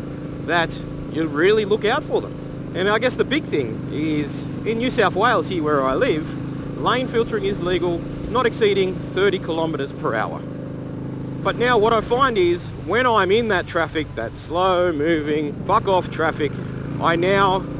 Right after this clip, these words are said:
spare a thought for motorcyclists and make sure that I leave some room in my lane for lane filtering motorcycles to shoot on past.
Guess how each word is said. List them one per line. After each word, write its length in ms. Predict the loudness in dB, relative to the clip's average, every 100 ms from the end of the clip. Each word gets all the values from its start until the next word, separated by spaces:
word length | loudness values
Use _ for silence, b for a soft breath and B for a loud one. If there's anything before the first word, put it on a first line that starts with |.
| -8 -8 -8 -8
spare 340 | 0 4 4
a 60 | 4
thought 260 | 2 0
for 100 | 0
motorcyclists 920 | 0 2 0 0 -2 -2 -2 -4 -6 -10 -10 -10 -8
and 180 | -4 0
make 220 | 0 0
sure 320 | 0 2 4
that 80 | 2
I 180 | 2 2
leave 280 | 4 2 2
some 260 | 0 2
room 240 | 2 2 0
in 140 | 0
my 180 | 0 2
lane 420 | 4 2 2 0 B B B -12 -2
for 240 | 2 4
lane 260 | 4 2 0
filtering 460 | -2 -2 -2 -2
motorcycles 680 | -2 -4 -4 -6 -6 -8 -8
to 160 | -8 -8 -12 -16 -16 -16 -16
shoot 320 | -12 -8 -2
on 220 | -2 -2
past. 460 | -4 -6 -6 -8